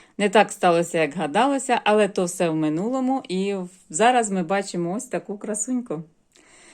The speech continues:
Ще раз хочу подякувати Валентині, а також хочу попрохати вас переходити за посиланнями, які будуть в описі під даним відео,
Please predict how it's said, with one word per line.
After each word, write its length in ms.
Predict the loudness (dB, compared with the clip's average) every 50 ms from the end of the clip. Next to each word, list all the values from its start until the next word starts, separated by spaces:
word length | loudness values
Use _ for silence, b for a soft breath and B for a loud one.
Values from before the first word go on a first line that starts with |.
| b b
Ще 160 | -2 0 2
раз 180 | 2 2 2 0
хочу 260 | -2 -4 -2 -4 -4
подякувати 760 | -4 -2 -2 0 -2 -2 -2 -4 -2 -2 -2 -4 -2 -2 0
Валентині, 760 | 0 2 2 2 0 -2 -2 -4 -4 -4 -2 -2 -4 -6 -8 B B B B B B B
а 120 | -6 -2 -2
також 340 | -2 -2 -2 -4 -4 -4
хочу 320 | -2 -4 -4 -2 -2 -4 -2
попрохати 800 | -2 -4 -4 -4 -4 -2 0 0 0 2 0 0 2 0 0
вас 220 | 0 0 0 0 -2
переходити 760 | -2 -2 0 0 -2 0 0 0 0 0 0 0 -2 -4 -4 -6 _ _ _ _ _ _ -6
за 180 | -2 0 0
посиланнями, 800 | 0 0 -4 -2 0 2 2 4 4 4 2 2 2 2 2 0
які 260 | 0 -2 -2 -4 -4
будуть 280 | 0 0 0 0 0 -2
в 80 | -2
описі 380 | -2 -2 -2 -4 -4 -4 -8 -6
під 200 | -6 -6 -4 0
даним 340 | 0 2 2 2 0 0 0
відео, 540 | 0 -2 0 0 2 2 2 2 0 -2